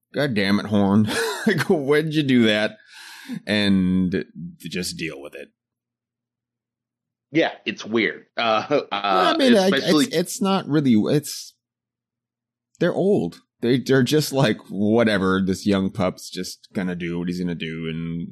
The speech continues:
Speaker 1: we have to clean up his mess." That's, that's what it feels like.
Speaker 2: Yeah, yeah, I guess
Speaker 1: He's like the kid
Speaker 2: also
Speaker 1: brother that's just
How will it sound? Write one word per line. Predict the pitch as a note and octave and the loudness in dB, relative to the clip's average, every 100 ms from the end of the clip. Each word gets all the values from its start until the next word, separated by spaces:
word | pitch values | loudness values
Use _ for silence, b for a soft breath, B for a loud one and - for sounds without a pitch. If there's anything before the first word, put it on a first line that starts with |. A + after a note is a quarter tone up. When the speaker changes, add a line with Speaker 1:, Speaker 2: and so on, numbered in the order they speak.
| E2+ | -10
Speaker 1:
we | E2+ F2 | -8 -6
have | E2 - | -6 -6
to | F#2+ _ | -10 _
clean | - F2+ | -8 -6
up | F2 | -6
his | F#2 F2 | -8 -8
mess." | D2 - - - _ _ D#2+ | -10 -12 -14 -18 _ _ -10
That's, | F2+ - - _ - | -10 -10 -16 _ -6
that's | A2+ - | -4 0
what | B2+ | 0
it | G2+ - _ _ _ - | 0 -4 _ _ _ -6
feels | G#2+ D#2+ - | -6 -6 -12
like. | - - _ _ _ _ _ _ - | -16 -16 _ _ _ _ _ _ -10
Speaker 2:
Yeah, | C#3 B2+ - | 0 2 0
yeah, | C3 B2+ A2 F2 D#2+ - | -4 0 0 0 -4 -4
I | C#3 | -6
guess | - B2+ A#2+ | 0 2 4
Speaker 1:
He's | |
like | B2+ G#2 | 2 0
the | G2+ | 2
kid | D#3+ C3 | 4 4
Speaker 2:
also | A2 | 4
Speaker 1:
brother | A2 A2 A2+ | 4 4 4
that's | G2 F2 - | 2 0 -4
just | G2+ F#2+ - | -4 -6 -6